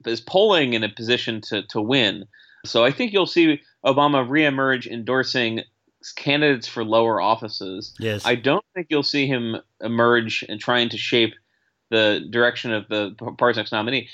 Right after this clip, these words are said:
Speaker 1: And one reason you won't is because, uh, we're in, I think, a political age where – endorsements are not necessarily good. I think it helps where if, if you're running for state senate and,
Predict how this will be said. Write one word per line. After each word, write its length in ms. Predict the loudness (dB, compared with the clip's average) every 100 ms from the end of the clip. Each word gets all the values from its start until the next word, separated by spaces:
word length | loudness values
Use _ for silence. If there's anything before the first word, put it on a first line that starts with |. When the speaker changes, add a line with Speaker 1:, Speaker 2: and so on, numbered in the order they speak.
| -8 0
Speaker 1:
And 120 | 2
one 160 | 2
reason 300 | 2 0 -2
you 140 | -4 -2
won't 340 | 0 0 -2
is 100 | -4
because, 560 | -4 -2 0 0 -2 -2
uh, 200 | -2 -2
we're 260 | 2 4 4
in, 100 | 2
I 120 | 0
think, 200 | 0 -2
a 100 | -2
political 440 | 0 0 0 0
age 280 | 0 -4 -2
where – 380 | 2 4 4 0 _ _ _ -20 _
endorsements 640 | -4 2 2 2 0 -2 0
are 100 | 0
not 260 | 0 0
necessarily 640 | -2 -4 -4 -2 0 -2 -2
good. 340 | 0 0 0
I 100 | -2
think 160 | 0 -2
it 80 |
helps 420 | 0 0 0 -4 -6
where 260 | -2 0
if, 160 | -2 -6
if 160 | -4
you're 100 | 0
running 220 | 2 0 -4
for 100 | -4
state 280 | -2 -2
senate 320 | -2 -2 -2 -6
and, 220 | -12